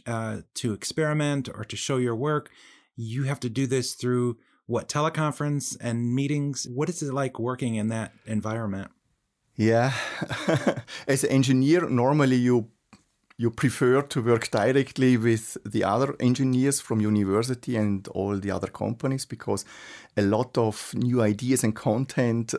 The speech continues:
Speaker 2: uh, develops by direct, direct face-to-face work. But as you said, uh, this is not possible. But we said, "Okay, setting up, uh, transparent goals and time plans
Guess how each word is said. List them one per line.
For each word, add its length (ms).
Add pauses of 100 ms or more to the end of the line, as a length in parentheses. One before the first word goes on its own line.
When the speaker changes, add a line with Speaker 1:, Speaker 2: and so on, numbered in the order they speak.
Speaker 2:
uh, 260 (460)
develops 480
by 180
direct, 720 (120)
direct 420
face-to-face 760
work. 500 (380)
But 180
as 160
you 60
said, 500
uh, 160 (200)
this 180
is 120
not 120
possible. 460
But 300 (160)
we 120
said, 380
"Okay, 440 (400)
setting 440
up, 300 (160)
uh, 240 (200)
transparent 600
goals 540
and 280
time 320
plans 560